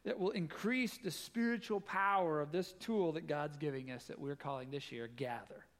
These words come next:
So, get out your tool belts. I don't know what your tool belt is. Is it notes you're taking on a program, or do you like to punch things into your phone, or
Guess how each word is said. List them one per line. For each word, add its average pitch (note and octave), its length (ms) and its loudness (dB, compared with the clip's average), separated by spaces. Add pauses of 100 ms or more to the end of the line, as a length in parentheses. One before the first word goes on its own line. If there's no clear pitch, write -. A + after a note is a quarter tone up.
(520)
So, - 360 -6 (420)
get G3 280 4
out G3 280 6
your G#3 120 2
tool D4+ 320 6
belts. D3+ 480 4
I F3 100 6
don't G#3+ 100 4
know A#3+ 60 -2
what A3+ 220 2
your G3+ 80 -2
tool A3 200 4
belt F#3 280 6
is. B2+ 360 2
Is C#3 140 -2
it D3 140 -2
notes E3 320 2
you're D#3+ 80 -2
taking E3 280 0
on D3 140 -2
a C3+ 40 -6
program, G#3 680 2
or D3 260 2
do D3+ 280 -4
you D3 60 2
like C#3+ 120 0
to B2+ 100 -6 (140)
punch E3 240 -4
things D#3 260 -4
into D#3+ 160 -2
your C3+ 140 -2
phone, G3+ 500 2
or C#3+ 140 0